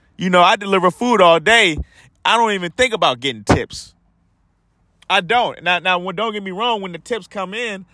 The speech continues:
I'm thankful. I'm happy. I'm, I'm happy just like everybody else. I'm doing backflips just like everybody else when the tips come in. But ladies and gentlemen, I'm not used to seeing,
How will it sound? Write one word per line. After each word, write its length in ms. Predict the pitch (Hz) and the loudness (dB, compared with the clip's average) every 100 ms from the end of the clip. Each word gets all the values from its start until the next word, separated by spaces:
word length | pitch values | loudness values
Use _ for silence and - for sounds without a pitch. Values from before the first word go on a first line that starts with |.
| _ | _
I'm 220 | - 196 | -10 -10
thankful. 500 | - 185 240 131 98 _ _ | -6 -8 -8 -14 -16 _ _
I'm 160 | 156 196 | -12 -6
happy. 500 | 190 - - 92 98 _ _ _ _ _ _ - | -4 -4 -6 -16 -20 _ _ _ _ _ _ -6
I'm, 240 | 180 202 | -6 -2
I'm 200 | - 202 | -2 0
happy 320 | 202 190 165 | 2 0 -2
just 240 | 147 196 190 | -4 -4 0
like 180 | 180 185 | 0 0
everybody 500 | 190 185 196 190 220 | -2 2 2 2 2
else. 180 | 202 | 0
I'm 180 | 160 202 | -2 -4
doing 260 | 196 170 151 | -4 -2 2
backflips 500 | 185 175 190 180 - _ _ _ | 2 0 -4 -8 -10 _ _ _
just 220 | 185 185 | -6 0
like 160 | 180 156 | 0 2
everybody 520 | 175 175 175 180 180 | -2 0 2 2 0
else 200 | 220 220 | -2 -4
when 140 | 165 | -8
the 80 | 123 | -10
tips 300 | - 139 - | -6 -6 -6
come 280 | - 117 113 | -8 -8 -6
in. 180 | 101 87 - - - | -10 -10 -20 -20 -2
But 140 | 147 | 0
ladies 320 | 143 170 180 165 | 4 4 2 -4
and 140 | 160 | -4
gentlemen, 480 | 170 226 180 104 92 _ - _ | -2 -2 -2 -6 -8 _ -20 _
I'm 200 | 160 175 | -2 0
not 180 | 175 170 | 2 0
used 320 | 160 190 214 | 0 -6 -8
to 100 | 180 | -10
seeing, 680 | 160 - 202 190 147 135 135 | -8 -6 -6 -4 -6 -8 -14